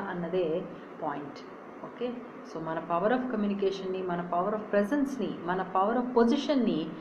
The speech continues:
మనం చాలా చక్కగా, అద్భుతంగా, చాలా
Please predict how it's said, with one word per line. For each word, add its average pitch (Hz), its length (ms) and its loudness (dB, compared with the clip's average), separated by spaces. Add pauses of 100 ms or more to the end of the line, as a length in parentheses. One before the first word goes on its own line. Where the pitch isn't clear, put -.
(200)
మనం 180 260 4
చాలా 170 240 -4
చక్కగా, 233 420 2 (240)
అద్భుతంగా, 233 640 4 (580)
చాలా 208 320 6